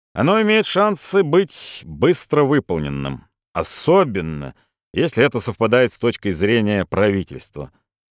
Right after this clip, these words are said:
Так было и в данном случае. Само правительство принялось за это дело. Все полагали, что выполнить общее желание, лишить индейцев права на землю,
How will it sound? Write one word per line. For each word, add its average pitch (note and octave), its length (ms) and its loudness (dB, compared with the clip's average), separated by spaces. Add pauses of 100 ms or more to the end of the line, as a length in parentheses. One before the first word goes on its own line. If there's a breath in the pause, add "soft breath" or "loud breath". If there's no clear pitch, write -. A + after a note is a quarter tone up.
Так A2 200 0
было G#2+ 260 2
и G2+ 100 2
в F#2 80 -8
данном F2+ 340 -2
случае. C#2 540 -12 (100)
Само C3+ 400 0
правительство C3+ 960 0 (320)
принялось G2+ 480 2
за E2 160 -2
это F#2+ 260 0
дело. C#2+ 440 -8 (960)
Все F#3+ 140 0
полагали, D3+ 420 0
что G2+ 260 -4
выполнить G#2 600 -2
общее G2 340 -2
желание, G#2 640 0 (320 soft breath)
лишить B2 420 0
индейцев A2+ 540 0
права G2+ 320 0
на G2 120 0
землю, A#2+ 540 0